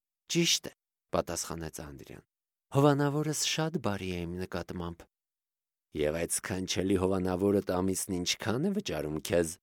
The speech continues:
հարցրեց Կադրուսը։ «Հինգ հազար ֆրանկ», ասաց Անդրեան։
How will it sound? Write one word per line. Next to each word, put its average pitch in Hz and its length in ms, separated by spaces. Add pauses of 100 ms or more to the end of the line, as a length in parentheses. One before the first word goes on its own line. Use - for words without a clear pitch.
(440)
հարցրեց 85 520
Կադրուսը։ - 640 (520)
«Հինգ 190 220
հազար 170 340
ֆրանկ», 87 360 (340)
ասաց 87 340
Անդրեան։ 69 480